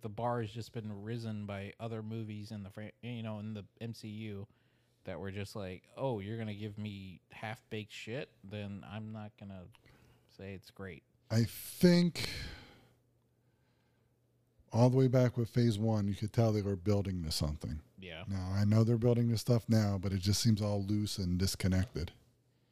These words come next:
Speaker 1: Do you think
Speaker 2: Maybe
Speaker 1: covid,
Speaker 2: if it tightens up a bit, it'll
Speaker 1: do you think that's because of covid?
Speaker 2: I don't know. I don't
Speaker 1: Causing the lapse in,
Speaker 2: No.
Speaker 1: you know, just the, the universe
Speaker 2: No, I'm just
Speaker 1: progressing?
Speaker 2: talking in general. Like, uh,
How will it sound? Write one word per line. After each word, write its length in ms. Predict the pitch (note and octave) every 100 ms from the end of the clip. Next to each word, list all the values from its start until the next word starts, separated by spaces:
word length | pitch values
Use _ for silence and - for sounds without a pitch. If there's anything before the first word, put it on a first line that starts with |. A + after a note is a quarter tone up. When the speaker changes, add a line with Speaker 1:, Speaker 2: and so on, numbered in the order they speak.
| _ _ _ _ _ _ _ _ _ _ _ _ _ -
Speaker 1:
Do 80 | A#2
you 100 | B2
think 260 | C#3+ A2+
Speaker 2:
Maybe 240 | C3 C#3+ D3
Speaker 1:
covid, 40 |
Speaker 2:
if 100 | -
it 100 | C#3+
tightens 460 | C#3 D3 C3 C3 A2+
up 180 | C3 -
a 80 |
bit, 260 | G2 F2+ F2+ F2+
it'll 240 | E2+ F2+ - _ _ _ _ _ _ _
Speaker 1:
do 60 | A#2+
you 100 | A#2
think 160 | C3+ C3
that's 140 | A#2+
because 320 | A2+ - B2
of 100 | A#2
covid? 380 | - A2+ A#2 E3 - A#2 _ _ - - - - -
Speaker 2:
I 120 | - A#2+
don't 180 | B3+
know. 60 | F2+
I 40 |
don't 140 | B2 B2+
Speaker 1:
Causing 240 | B2 B2 B2
the 100 | A#2+
lapse 540 | A2 A#2 C3 - -
in, 480 | B2+ B2 A#2 A2 A2 _ _ C#3+
Speaker 2:
No. 240 | D#3+ C#3
Speaker 1:
you 60 | C#3+
know, 160 | E3
just 220 | A#2 A2 -
the, 160 | G#2+ A#2 - G#2
the 80 |
universe 420 | A2 A#2 A#2 A2+ G#2+
Speaker 2:
No, 80 | F3
I'm 120 | E3
just 140 | E3+
Speaker 1:
progressing? 320 | F3 D3 C#3+
Speaker 2:
talking 60 | C#3
in 280 | B2 A#2+ A2
general. 500 | G#2 A#2+ F#2 D2+ E2 E2 _ _ _ _ _ _ _
Like, 200 | G#2 G#2+
uh, 540 | A2 G2+ G2+ G2+ G2